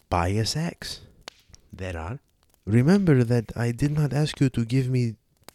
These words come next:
two or three examples of piety, but to explain the general idea which makes all pious things to be pious.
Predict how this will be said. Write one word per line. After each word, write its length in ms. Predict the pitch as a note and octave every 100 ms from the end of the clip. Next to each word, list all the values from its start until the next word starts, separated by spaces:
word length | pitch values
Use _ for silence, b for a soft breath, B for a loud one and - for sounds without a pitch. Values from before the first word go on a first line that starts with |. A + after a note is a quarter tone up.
| -
two 260 | D#3 D3+
or 200 | C3+ B2
three 300 | A2+ - B2+
examples 600 | B2 G#2+ C3+ E3+ D#3 B2+
of 100 | G#2
piety, 380 | - F2+ F2+ A#2
but 160 | A2 A#2+
to 100 | A#2
explain 380 | - - D#3 C#3+
the 100 | A#2
general 600 | - A2+ C3 C#3+ D3+ D3
idea 460 | B2+ G#2+ A2+ A#2+
which 260 | A2 A2 -
makes 220 | A#2 G#2+
all 200 | A#2 B2
pious 460 | - G#2 A2+ B2 -
things 300 | G#2 A2 -
to 100 | A2
be 140 | A2
pious. 680 | - C#3 F3+ E3 - -